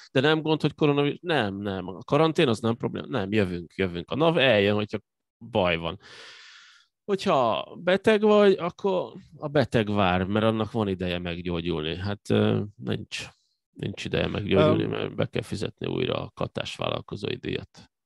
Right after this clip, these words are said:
Speaker 2: Érdemes megnézni mondjuk e-, ugyanezt T B oldalról, tehát, hogy most beszéltél az adókról, ö, csak amikor az ember a társadalombiztosítást nézi meg, ugye egy, ö,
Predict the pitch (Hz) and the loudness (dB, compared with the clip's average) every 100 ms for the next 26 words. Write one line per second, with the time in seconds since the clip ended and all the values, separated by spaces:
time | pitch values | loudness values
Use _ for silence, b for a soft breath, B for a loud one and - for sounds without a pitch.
0 | _ _ _ _ - B 127 214 165 135 | _ _ _ _ -20 B -4 0 0 0
1 | 160 147 131 139 123 139 143 151 131 - | 2 2 2 2 0 -2 -4 -4 -4 -4
2 | 139 123 117 110 113 110 110 120 117 127 | -4 -2 -2 -2 -4 -4 -6 -6 -6 -4
3 | 120 147 139 123 113 120 131 143 160 170 | 0 -2 -2 -4 -6 -6 -6 -4 0 -2
4 | - _ _ b b b 123 123 123 120 | -2 _ _ b b b -2 0 -2 -6
5 | - 151 151 160 147 180 147 135 151 - | -6 -2 -2 -2 -8 -8 -8 -8 -8 -8
6 | 120 123 117 117 120 - 113 - 127 117 | -10 -10 -10 -12 -14 -10 -8 -4 -2 0
7 | 131 147 139 135 123 120 117 - - 117 | 2 0 -2 -6 0 0 0 -4 -10 -8
8 | 113 120 120 117 | -4 -2 -2 -2